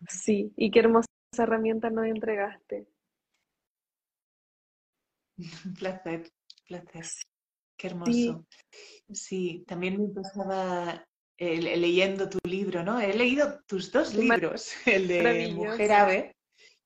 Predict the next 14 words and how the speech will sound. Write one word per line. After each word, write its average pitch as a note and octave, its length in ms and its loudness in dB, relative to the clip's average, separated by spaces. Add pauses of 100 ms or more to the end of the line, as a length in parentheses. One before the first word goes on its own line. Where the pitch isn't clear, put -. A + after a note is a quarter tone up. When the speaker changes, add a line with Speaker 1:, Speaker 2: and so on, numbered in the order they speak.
(400)
Speaker 2:
¿no? G#3 300 -2 (120)
Y F#3+ 100 -4 (600)
el E3+ 160 -4
de, E3 720 -2
eh, E3+ 160 -10
Conjuro G#3 440 -4
de A3+ 80 -2
Cuido B3+ 240 0
empecé, G3+ 520 -4
aún E3 240 -4
no F3+ 140 -2
del F3+ 220 -4
todo, F#3+ 340 -4
pero E3+ 380 -4